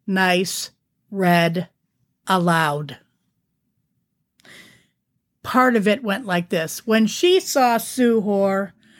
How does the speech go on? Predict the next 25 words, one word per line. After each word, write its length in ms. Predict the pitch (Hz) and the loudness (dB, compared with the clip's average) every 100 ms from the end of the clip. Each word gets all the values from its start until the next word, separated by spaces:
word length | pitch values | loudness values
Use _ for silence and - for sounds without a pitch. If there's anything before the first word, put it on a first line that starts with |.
| _ | _
something 840 | - 330 330 - 285 262 247 240 - _ _ - | 0 0 0 -2 0 2 0 -2 -6 _ _ -2
must 380 | 254 269 - | 0 0 -2
have 160 | 240 196 | -4 0
meant 320 | 214 220 214 | 2 2 0
to 100 | - | -6
brew 480 | 190 180 226 226 214 | -6 0 2 2 2
there, 460 | 185 202 196 196 - - - | 0 2 2 0 -6 -16 -6
drew 340 | - 320 320 | 0 2 2
her 300 | 247 269 262 | 2 2 2
to 320 | 226 - 269 247 | 0 -2 0 -2
her 240 | 226 214 | -2 -4
T 300 | - - 277 | -4 -2 -2
V 180 | 247 254 | 0 -2
rendezvous 920 | 220 226 220 214 208 202 180 247 240 | 0 -2 -2 -2 -2 -2 0 2 2
with 300 | 226 220 208 | 0 -2 -4
her, 440 | 226 208 208 202 202 - - - | -4 -4 -4 -8 -12 -20 -20 -2
made 220 | 269 311 | 0 2
her 120 | 269 | 2
wonder 640 | 226 240 277 254 254 247 240 - - _ | 2 2 2 2 2 2 -2 -12 -20 _
what 180 | 233 220 | -2 -2
she 220 | - 233 | -2 -4
wore, 800 | 202 202 262 262 247 247 247 - _ - | -2 2 4 4 2 -2 -4 -8 _ -4
if 140 | 214 | -4
she 180 | - 214 | -2 -6
snored, 720 | - - 240 247 247 240 214 | -6 -2 0 2 0 -2 -4